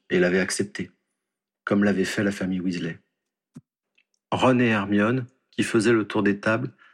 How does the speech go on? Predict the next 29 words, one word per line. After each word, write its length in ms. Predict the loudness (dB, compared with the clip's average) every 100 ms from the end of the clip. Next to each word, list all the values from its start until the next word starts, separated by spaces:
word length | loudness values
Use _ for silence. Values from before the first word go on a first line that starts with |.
| _ -8
s'assirent 480 | -2 -2 0 0
également 420 | 2 2 0 0 0
en 40 |
leur 160 | 0 -2
compagnie 500 | -2 0 0 0 -2
avant 180 | -2 -2
de 80 |
continuer 420 | -2 -4 -2 -2 0
leur 200 | -2 -4
périple. 500 | -6 -6 -8 -12 -16 _ _ -20 _ -8
Finalement, 680 | 2 4 4 2 0 -4 _ _ _ _ _
ce 200 | -6 -6
fut 220 | -2 0
le 120 | 2
ministre 420 | 2 0 -2 0
de 80 | 2
la 120 | 2
Magie 320 | 2 0 0
en 80 | -2
personne 500 | -2 -4 0 0 -2
qui 180 | -6 -4
vint 160 | -2 -2
serrer 320 | -2 0 2
la 120 | 2
main 180 | 2 0
du 100 | -2
survivant. 580 | -2 0 0 -2 -6 -12 _ -20 -20 _ 0
Les 140 | 2
voisins 500 | 4 2 2 -2 -4